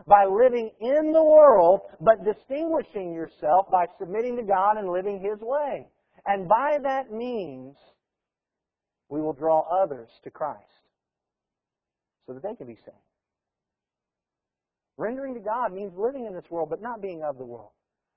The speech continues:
not letting the world dictate how we live. And finally, we also need to understand that rendering to God means more than just outward acts of obeisance. You see, that's what the Pharisees were really good at.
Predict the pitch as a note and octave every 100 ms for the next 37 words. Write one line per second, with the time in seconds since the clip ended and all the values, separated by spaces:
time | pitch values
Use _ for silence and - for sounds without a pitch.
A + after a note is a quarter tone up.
0 | _ C3+ E3+ D#3 D#3 C#3+ C3+ C3+ D3 B2
1 | A#2+ C#3 _ A#2 G#2+ _ _ _ _ _
2 | _ _ _ - A2 A2+ A#2 A#2 G2 _
3 | _ _ _ _ _ _ _ _ _ _
4 | _ _ C3+ G3+ G#3+ F3 F3+ G3 E3+ D#3
5 | C#3+ C#3+ C3+ - D3+ C#3+ C3 C3+ G3 G3
6 | D3+ C3 B2+ D3 D3 A#2+ - _ _ -
7 | D#3 C#3+ C#3+ E3+ F3+ D3 C#3 C3+ C#3 _
8 | C#3+ D#3 C#3+ C3+ C3 C3 C3 _ B2+ A#2+
9 | A2+ C3 A#2+ A#2 C#3 - E3 D3+ F#3+ F3+
10 | D#3+ C3 - D#3+ E3 - B2+ A#2 B2+ D3+
11 | B2+ B2 A#2 -